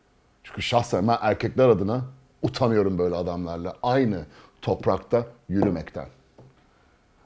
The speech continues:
Ama kimden utanmıyorum biliyor musunuz? Sizlerden. Siz benim buradasınız. Ama bunu yapmanız gerekiyor. Bunu yapmanız gerekiyor ve şunu da yapmanız gerekiyor.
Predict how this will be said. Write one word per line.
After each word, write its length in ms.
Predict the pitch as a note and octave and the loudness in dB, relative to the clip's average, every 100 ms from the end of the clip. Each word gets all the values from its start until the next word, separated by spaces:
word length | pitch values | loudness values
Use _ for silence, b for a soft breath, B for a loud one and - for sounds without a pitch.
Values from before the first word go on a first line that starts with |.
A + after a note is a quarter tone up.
| _ | _
Ama 200 | D3 E3 | 4 4
kimden 260 | E3 F3 F3+ | 6 6 8
utanmıyorum 520 | C#3+ A2+ G#2 G#2 G2+ | 6 4 2 2 0
biliyor 160 | A#2+ C#3+ | 0 -2
musunuz? 320 | A#2 - E2+ - _ _ - | -4 -10 -16 -18 _ _ -8
Sizlerden. 600 | A#2 G#2+ A#2 G#2+ G2 F#2 - _ _ _ _ - _ _ _ _ _ _ _ _ _ - | -4 4 6 6 2 -8 -14 _ _ _ _ -20 _ _ _ _ _ _ _ _ _ -18
Siz 140 | A#2 | -10
benim 220 | A2 A2+ G#2 | -8 -8 -10
buradasınız. 480 | G2 G2 F#2+ F2+ - _ _ _ _ _ _ _ _ _ _ _ _ _ _ - | -10 -12 -12 -16 -18 _ _ _ _ _ _ _ _ _ _ _ _ _ _ 0
Ama 220 | C3 A#2+ | 2 6
bunu 120 | B2+ | 10
yapmanız 400 | A#2+ G#2+ A#2+ G#2 | 10 10 6 6
gerekiyor. 280 | G#2+ G#2 A#2 | 6 6 8
Bunu 100 | C#3 | 12
yapmanız 300 | D3 D#3 D3 | 12 10 8
gerekiyor 260 | D3+ D#3 F3 | 10 10 8
ve 40 | |
şunu 220 | - C3 | 8 8
da 60 | A2 | 8
yapmanız 340 | F#2+ G2 G2 | 8 4 0
gerekiyor. 400 | F#2 F2+ E2 E2 | 2 0 0 -4